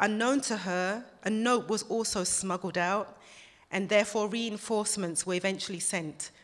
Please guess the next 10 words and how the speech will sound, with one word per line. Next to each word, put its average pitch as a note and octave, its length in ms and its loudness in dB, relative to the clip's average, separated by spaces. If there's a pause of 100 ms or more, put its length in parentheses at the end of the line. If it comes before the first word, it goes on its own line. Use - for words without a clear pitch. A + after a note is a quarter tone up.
(140)
to G3 100 -4
break F#3+ 320 0
the F3+ 60 -6
siege, D#3+ 560 -4 (180)
which F3 160 -2
ended F#3 300 -2
in F3 100 -2
nineteen E3+ 420 -2
oh D#3 120 -4
one. C#3+ 260 -8